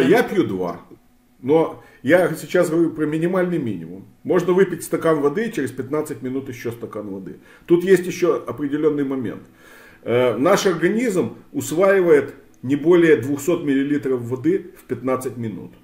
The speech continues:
Ну, то есть организм, можно залить воды много, а усваивает он вот та-, я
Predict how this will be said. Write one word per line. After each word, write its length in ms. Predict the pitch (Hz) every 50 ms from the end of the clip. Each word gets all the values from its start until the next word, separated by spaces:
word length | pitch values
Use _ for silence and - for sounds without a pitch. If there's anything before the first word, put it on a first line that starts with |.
| _ _ _ _ _ _ _ _ _ _ _ _ -
Ну, 80 | 127
то 80 | 127 160
есть 160 | 143 - -
организм, 540 | - 135 135 135 160 175 208 220 196 170 180
можно 360 | 165 156 170 185 156 170 175
залить 320 | 139 156 170 170 185 180 165
воды 220 | 170 175 165 190
много, 480 | 180 180 175 151 113 95 85 87 80 -
а 80 | - 107
усваивает 600 | 123 135 - 160 185 220 240 220 196 165 - -
он 140 | 117 113 120
вот 180 | 143 175 -
та-, 100 | - -
я 320 | - 127 156 175 170 170